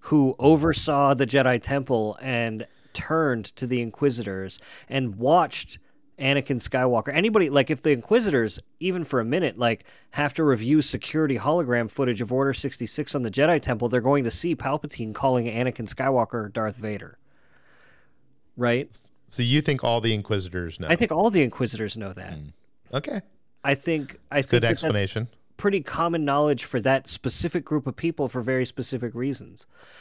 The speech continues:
Speaker 1: Um, but I don't think it's widely known in the galaxy. I don't think your average stormtrooper is gonna know that. I don't think, um, I think Tarkin puts it together. Tarkin didn't know, uh, actually until his book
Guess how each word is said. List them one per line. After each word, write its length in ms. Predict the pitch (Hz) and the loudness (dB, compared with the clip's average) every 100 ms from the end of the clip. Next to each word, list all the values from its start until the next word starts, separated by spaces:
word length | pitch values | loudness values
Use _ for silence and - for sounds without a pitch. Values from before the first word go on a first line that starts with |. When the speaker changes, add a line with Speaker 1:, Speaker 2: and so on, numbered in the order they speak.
| - - _ | -20 -20 _
Speaker 1:
Um, 520 | 123 120 113 107 104 - _ _ _ _ _ _ _ _ _ _ - - | -4 0 0 -2 -6 -12 _ _ _ _ _ _ _ _ _ _ -6 4
but 160 | 147 | 4
I 120 | 139 | 6
don't 160 | 147 147 | 4 4
think 180 | 156 131 | 0 -4
it's 120 | 131 | -2
widely 360 | 117 131 127 127 | 2 2 2 0
known 220 | 123 123 | 0 0
in 60 | |
the 80 | 110 | -4
galaxy. 400 | 101 110 127 - | -2 0 0 0
I 120 | 123 | 2
don't 140 | 139 131 | 2 2
think 320 | 127 - - | -4 -6 -20
your 260 | - 131 131 | -12 0 6
average 340 | 127 117 98 | 6 4 -4
stormtrooper 440 | - 123 127 147 156 | -2 -2 -2 -4 -4
is 100 | 139 | -4
gonna 180 | 165 160 | -4 0
know 160 | 160 | 0
that. 320 | 160 170 160 - | 2 0 -2 -4
I 140 | 120 | -2
don't 160 | 120 110 | -2 -2
think, 440 | - 127 120 107 _ - _ _ _ _ _ - | -4 -4 -4 -10 _ -20 _ _ _ _ _ -8
um, 380 | 117 113 110 107 | -2 0 0 0
I 100 | 135 | 0
think 220 | 143 165 | 0 -2
Tarkin 480 | - 127 127 175 170 | -2 0 0 0 -2
puts 220 | - 170 | -2 -4
it 80 | 180 | -2
together. 380 | 175 170 170 175 | -4 0 0 -2
Tarkin 440 | - 180 196 185 | 0 2 2 0
didn't 260 | 135 135 123 | 0 -2 -2
know, 380 | 123 123 123 120 | 0 2 0 0
uh, 200 | 127 131 | -4 -4
actually 400 | 123 135 - 139 | -4 -4 -2 -2
until 300 | 127 - 131 | -2 -2 -2
his 180 | 117 104 | -2 -4
book 500 | - 139 156 - | -2 0 0 -4